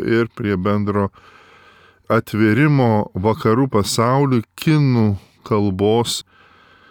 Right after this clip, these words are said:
ir tokiu būdu ir supratimo kultūros, nes tikrai kiekvienas hieroglifas yra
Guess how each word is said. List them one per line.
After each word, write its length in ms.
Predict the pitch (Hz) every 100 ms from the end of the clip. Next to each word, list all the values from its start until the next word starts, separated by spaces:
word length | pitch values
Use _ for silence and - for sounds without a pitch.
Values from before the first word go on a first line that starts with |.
| _ _ -
ir 220 | 101 92
tokiu 360 | - 101 - 104
būdu 500 | 95 95 92 104 101
ir 100 | 90
supratimo 840 | - 95 90 90 - 143 165 131
kultūros, 680 | 98 101 - 139 147 123 95 110
nes 240 | 101 -
tikrai 380 | - 95 123 120
kiekvienas 680 | 113 104 123 120 113 95 -
hieroglifas 880 | 101 95 101 131 143 135 117 110 -
yra 420 | 104 95 104 107